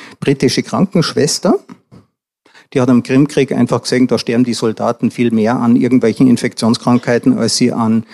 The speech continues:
ähm, Kriegshandlungen sterben. Und die hat das Krankenhaus erfunden als Überwachungseinrichtung.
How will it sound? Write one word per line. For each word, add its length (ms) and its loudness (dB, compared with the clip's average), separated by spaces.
ähm, 500 2
Kriegshandlungen 720 2
sterben. 580 2
Und 180 -2
die 100 0
hat 160 -2
das 120 -2
Krankenhaus 540 -2
erfunden 480 0
als 600 -4
Überwachungseinrichtung. 1400 -2